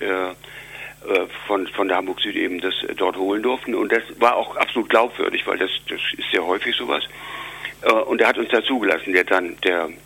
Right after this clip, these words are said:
Unternehmer, der das Schiff zum Abschrotten, äh, gekauft hatte. Und hat uns da drauf gelassen, dann haben wir Proben gezogen und so weiter und so weiter und uns versorgt mit allem Bildmaterial und, und, ähm,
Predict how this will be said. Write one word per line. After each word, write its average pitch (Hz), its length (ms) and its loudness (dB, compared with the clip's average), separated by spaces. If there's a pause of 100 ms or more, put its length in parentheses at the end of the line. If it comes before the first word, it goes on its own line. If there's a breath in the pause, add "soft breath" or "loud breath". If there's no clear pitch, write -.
(760)
Unternehmer, 110 480 2
der 98 140 2
das 92 140 2
Schiff 110 240 2
zum 85 260 -2
Abschrotten, - 460 0
äh, - 580 -10
gekauft 120 480 4
hatte. - 240 -4 (680 loud breath)
Und 95 360 2
hat 107 140 2
uns 101 120 2
da 98 100 2
drauf 95 280 4
gelassen, 120 320 4
dann 101 140 2
haben 95 140 0
wir 87 80 2
Proben 123 380 2
gezogen 110 420 0
und 85 120 -2
so 90 80 -2
weiter 92 240 2
und 80 80 -4
so 80 80 -4
weiter 85 220 0
und 85 180 -6 (460 loud breath)
uns 110 200 0
versorgt 107 380 4
mit 107 120 2
allem 98 440 4
Bildmaterial 107 800 4
und, - 240 -2
und, 92 440 -4
ähm, 85 460 -4